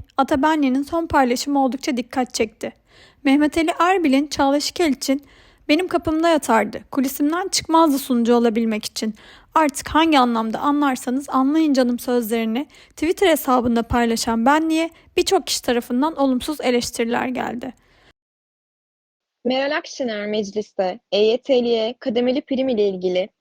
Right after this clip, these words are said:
Speaker 2: şu sözleri söyledi. "Madem gider ayak seçim için de olsa milletin yararını bir iş yapacaksınız. Bari onu da doğru düzgün yapsaydınız.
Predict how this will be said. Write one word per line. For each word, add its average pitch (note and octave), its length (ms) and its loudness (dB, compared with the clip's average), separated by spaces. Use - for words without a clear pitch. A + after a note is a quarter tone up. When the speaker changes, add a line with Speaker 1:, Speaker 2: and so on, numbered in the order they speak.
Speaker 2:
şu - 140 -6
sözleri F#3+ 440 0
söyledi. E3+ 560 -4
"Madem C#4+ 500 -2
gider B3 220 0
ayak A#3+ 320 -2
seçim C#4 320 -4
için B3+ 300 -4
de G#3 40 4
olsa G#3 420 -2
milletin B3+ 460 -2
yararını A#3 560 -2
bir A#3 160 -4
iş - 220 -8
yapacaksınız. F3+ 680 -4
Bari B3+ 380 2
onu B3+ 220 -4
da A3+ 180 -2
doğru G#3 320 0
düzgün G3 240 -8
yapsaydınız. F3 760 -6